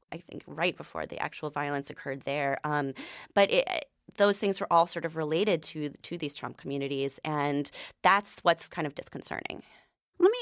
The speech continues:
Speaker 2: ask you a broader question about the tech world. Um, people who aren't in it might think a lot about the kind of moral quandaries surrounding tech, whether it's privacy or, uh, the influence of foreign actors or hate speech. Um, but do you think for the people who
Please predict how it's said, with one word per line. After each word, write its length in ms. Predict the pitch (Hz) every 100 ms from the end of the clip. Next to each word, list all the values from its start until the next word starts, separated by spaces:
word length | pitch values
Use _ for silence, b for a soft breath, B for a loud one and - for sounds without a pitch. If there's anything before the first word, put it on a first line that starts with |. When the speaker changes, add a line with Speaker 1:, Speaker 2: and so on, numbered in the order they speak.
| 233
Speaker 2:
ask 200 | - -
you 80 | 202
a 60 |
broader 340 | 170 160 170 165
question 400 | - 131 - 165
about 120 | 147
the 80 | -
tech 300 | - 156 -
world. 340 | 117 98 - -
Um, 200 | 170 165
people 280 | - 381 359
who 160 | 294 -
aren't 280 | 247 262
in 160 | 190 165
it 100 | 165
might 200 | 175 170
think 180 | 180 170
a 60 |
lot 280 | 185 196 196
about 300 | 170 165 156 -
the 80 | 175
kind 220 | 190 165
of 180 | 160 147
moral 360 | 170 190 180
quandaries 760 | 165 - 180 170 165 165 151 156
surrounding 500 | - 175 170 170 156
tech, 320 | - 175 156 -
whether 260 | 175 160 160
it's 160 | 156 B B B
privacy 680 | - 311 247 208 240 208 185
or, 260 | 175 165 160 B B B -
uh, 100 | 180
the 120 | 185
influence 560 | 214 220 202 196 180 175
of 340 | 160 151 - _ _
foreign 360 | 226 269 262 247
actors 640 | 240 - 240 226 220 202 -
or 160 | 165 165
hate 260 | 208 277
speech. 460 | - - 226 214 - B B B -
Um, 340 | 214 196 196 b b
but 120 | - 311
do 80 | 415
you 60 |
think 180 | 370 320
for 80 | 285
the 80 | 254
people 300 | 262 233 214
who 280 | - 220